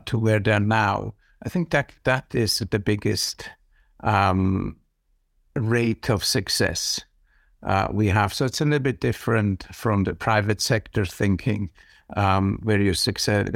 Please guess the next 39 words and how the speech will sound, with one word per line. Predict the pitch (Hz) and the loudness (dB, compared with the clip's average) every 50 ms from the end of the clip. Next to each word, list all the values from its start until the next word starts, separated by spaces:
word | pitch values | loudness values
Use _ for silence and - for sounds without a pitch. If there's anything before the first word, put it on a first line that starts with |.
| - | -2
uh, | - - 101 | -2 0 0
the, | 92 101 | 0 0
where | 95 101 104 101 | 0 2 2 2
success | 95 - 113 104 - - 123 110 104 - - | 2 0 -2 -2 -2 0 0 0 0 -2 -2
is | 113 98 90 | -2 -2 0
very | 101 101 101 101 101 104 | 0 2 2 2 2 2
much, | 101 101 101 - - - - - - 110 | 2 0 -2 -2 -4 -6 -6 -6 -4 -2
uh, | 104 101 95 | -2 -2 -2
can | - - - 113 104 | -2 -2 0 0 0
be | 98 110 120 | 0 0 -2
brought | - - 107 101 98 92 - | -2 0 2 2 2 2 0
down | - 101 95 95 98 90 | 0 0 2 2 2 0
to | - - 117 | 0 -2 -4
quantitative | - - - 113 110 107 104 - 110 101 - - - - - - - 95 92 - | -4 -2 0 2 2 2 2 2 0 -2 -2 -2 -2 -2 -2 -2 -2 -4 -2 0
measures. | 117 101 95 92 - - - - - - - - - - - - - | 2 2 2 2 0 -2 -4 -4 -8 -10 -12 -20 -20 -20 -10 -4 0
Uh, | 113 110 104 | 2 2 4
w-, | 107 107 104 110 | 2 2 2 0
it's, | - - 113 101 - - 139 - | 0 -2 -2 -2 -2 -4 -2 0
I, | - 113 123 123 | 0 0 2 2
I | - 113 | 0 -2
feel | 101 - 139 131 123 | 0 0 0 2 2
it's | 113 107 95 - - - | 2 0 -2 -2 -2 0
much | 120 107 - - - | 0 0 0 -2 -2
more, | - 107 98 95 92 101 - | 0 0 2 2 0 0 -2
uh, | 90 90 | -4 -4
qualitative. | - - - - 98 95 95 87 - - - - - - - - 80 - - - _ _ _ _ _ _ _ | -6 -4 -2 0 0 0 0 -2 -4 -4 -6 -6 -4 -4 -4 -4 -6 -8 -16 -20 _ _ _ _ _ _ _
And, | - 107 107 107 107 107 101 117 | -2 0 2 4 4 2 2 2
uh, | 113 110 | 2 0
when | 113 110 104 107 107 107 101 | 0 0 0 2 2 2 2
they | 110 113 113 | 2 2 2
all | 110 113 113 110 | 2 2 2 2
left, | 104 104 117 147 156 - - - - - - _ _ _ _ _ _ _ - - | 2 2 2 0 -2 -6 -12 -20 -20 -20 -20 _ _ _ _ _ _ _ -8 -2
um, | - 110 107 104 104 104 110 117 113 101 - - _ - - - - | 0 2 2 4 4 2 2 0 0 -2 -6 -10 _ -16 -12 -6 -2
I | 113 110 | -2 0
was | 113 113 107 - | 0 0 -2 -2
happy | - - 117 110 - 135 117 | 0 -2 -2 0 0 -2 -2
to | - - 123 | 0 0 -2
see | 110 - - 123 127 135 143 | 0 0 0 2 2 2 2
that | 131 123 117 113 107 - - - - | 4 2 2 0 0 -4 -8 -10 -12